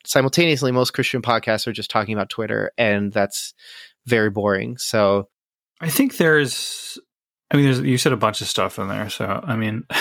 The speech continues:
Speaker 2: it's a bunch of
Speaker 1: As
Speaker 2: stuff
Speaker 1: is
Speaker 2: to re-
Speaker 1: typical of Melvin Benson.
Speaker 2: a bunch of stuff to react to, but
Speaker 1: <laughs>
Speaker 2: yeah, I mean, I, I, I think we're in agreement in the sense that we don't, I don't think, I don't think you should try and shoehorn in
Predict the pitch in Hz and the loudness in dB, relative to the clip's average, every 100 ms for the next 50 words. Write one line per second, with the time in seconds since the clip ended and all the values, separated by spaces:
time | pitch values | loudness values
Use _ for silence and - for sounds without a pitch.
0 | - - - - 131 120 113 123 135 113 | -4 -6 -6 -6 -6 -2 0 2 2 0
1 | - - 110 - 107 104 104 101 101 101 | 2 2 2 -2 -4 -2 -4 -4 -4 -4
2 | 98 - 123 110 117 110 104 - 110 - | -6 -4 -2 2 2 2 0 0 0 0
3 | 104 101 104 - 107 120 110 98 - - | 0 0 0 -6 -8 -6 -2 -2 -4 -14
4 | - 98 98 101 - - - 311 180 170 | -8 -4 -4 -4 -8 -20 0 2 4 4
5 | 165 151 - - - 143 - - - _ | 2 2 -2 -10 -2 -2 -2 -18 -20 _
6 | _ _ 139 190 185 180 127 120 120 113 | _ _ 2 4 4 2 4 2 4 2
7 | 104 113 101 107 107 113 113 110 - _ | 0 -4 -4 -6 -4 -2 -2 -2 -6 _
8 | _ - 123 123 139 123 - - 131 131 | _ 0 2 2 0 -2 -2 -2 0 -2
9 | 131 120 123 101 127 107 - - 117 135 | -2 0 0 0 -2 -2 -2 0 0 2
10 | 131 131 135 135 | 2 4 2 2